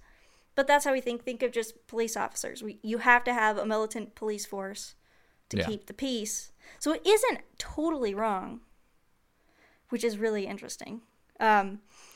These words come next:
Speaker 2: I, I think there's actually, like, it, it's misconstrued a little bit, because war itself genuinely is not peace. It, it is technically the exact opposite, especially for the people who are most affected by it, where the war is happening.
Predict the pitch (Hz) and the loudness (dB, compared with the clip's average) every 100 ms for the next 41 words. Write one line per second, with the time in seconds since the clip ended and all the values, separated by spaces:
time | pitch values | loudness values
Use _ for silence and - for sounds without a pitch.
0 | - - - 143 151 156 - 196 190 - | -20 -12 4 4 8 6 6 4 4 -4
1 | _ _ _ - _ - 135 143 123 117 | _ _ _ -20 _ -2 8 8 8 4
2 | 127 - 139 117 - - 123 127 113 127 | 2 0 0 0 -4 -6 -4 -2 2 0
3 | - 131 120 - 101 - - 92 98 101 | 2 0 0 0 -2 -2 0 2 2 2
4 | 104 104 107 104 - - - 147 160 135 | 2 4 4 2 -2 -20 -6 0 2 6
5 | 180 165 - 147 117 98 98 98 98 98 | 6 6 6 4 2 4 4 4 2 2
6 | 98 104 90 98 87 82 - 90 82 92 | 2 0 0 -2 -2 -4 -6 -6 -6 -2
7 | 113 - 113 110 104 - - - - 92 | 0 2 4 4 2 -2 -12 -10 0 0
8 | - 101 - 92 87 82 - 73 - - | 0 -4 0 0 0 -4 -4 -6 -6 -4
9 | - - 95 - - 95 - 113 - 107 | -2 -2 -4 0 0 0 2 2 2 -2
10 | - 101 95 95 - 98 104 98 92 - | 0 0 2 -2 -2 0 4 4 4 -2
11 | - _ - 107 92 85 107 98 - 87 | -20 _ -2 2 4 4 2 2 0 -4
12 | - - - 107 104 - 120 - 98 87 | -2 -6 0 0 4 4 4 4 2 2
13 | 90 107 78 - - - - 123 127 | 2 2 2 0 -4 -4 -2 -4 -4